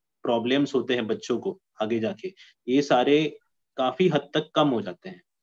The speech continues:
तो कोलेस्ट्रम का बेनिफिट बहुत ज्यादा है, ये वैक्सीन शॉट की तरह है। अगर इसको आप, आप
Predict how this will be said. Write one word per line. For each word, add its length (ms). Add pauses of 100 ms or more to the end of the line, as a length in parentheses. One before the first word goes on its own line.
(180)
तो 60
कोलेस्ट्रम 380
का 80
बेनिफिट 380
बहुत 380
ज्यादा 260
है, 200
ये 100
वैक्सीन 400
शॉट 260
की 140
तरह 200
है। 200
अगर 200
इसको 240
आप, 180
आप 100